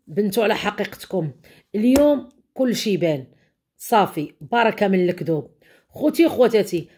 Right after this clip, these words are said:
هاد القنوات كانوا دايرين جروب، اليوم طلعت السيده في واحد، طلعوا الناس في واحد اللايف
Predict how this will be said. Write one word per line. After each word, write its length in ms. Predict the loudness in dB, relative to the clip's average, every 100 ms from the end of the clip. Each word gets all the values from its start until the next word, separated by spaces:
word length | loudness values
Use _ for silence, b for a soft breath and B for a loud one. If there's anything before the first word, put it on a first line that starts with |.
| b
هاد 180 | -6 -4
القنوات 800 | -2 0 2 4 4 4 2 -2 -18 -20 b b
كانوا 220 | -6 -2
دايرين 360 | 2 2 2 2
جروب، 480 | 6 8 8 4 -2 -20 _ -20 -20 b b -8
اليوم 240 | -4 -4
طلعت 260 | -4 -2 -4
السيده 320 | -2 -2 0
في 100 | -2
واحد، 500 | -2 -2 0 0 0
طلعوا 180 | 0 2
الناس 340 | 4 4 2
في 80 | 0
واحد 240 | -6 -4 0
اللايف 560 | 4 6 4 2 -2